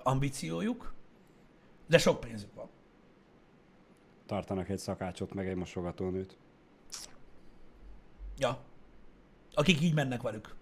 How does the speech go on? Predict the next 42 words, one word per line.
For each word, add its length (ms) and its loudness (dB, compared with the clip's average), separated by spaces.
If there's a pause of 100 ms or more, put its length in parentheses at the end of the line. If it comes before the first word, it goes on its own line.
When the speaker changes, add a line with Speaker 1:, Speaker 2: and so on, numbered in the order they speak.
(160)
Speaker 1:
Meg 120 2
ott 180 10
a 20 10
Speaker 2:
Aha. 100 10
Speaker 1:
nutritionist. 800 4 (300)
Speaker 2:
Ennyi. 260 -4 (160)
Speaker 1:
Érted? 400 4 (180)
Azt 140 4
akkor 140 12
azt 140 12
vagy 160 12
csinálod 300 10
a 60 8
dolgodat, 420 10
végzed 300 8
a 40 2
munkádat, 520 6
éled 260 6
az 80 2
életedet, 400 8
az 80 4
valaki 220 10
mindig 200 4
eléd 200 2
basz 180 0
valamit, 260 2
hogy 100 -2
edd 120 4
meg, 120 -2
geci. 240 -6 (240)
Speaker 2:
Így 100 2
Speaker 1:
Ennyi. 100 6
Speaker 2:
van, 260 0
így 180 4
van. 180 0 (140)
Speaker 1:
Jó, 140 12
hát 100 12
az 220 12
úgy 120 10
cheat, 240 8
bazd 280 8
meg. 200 -10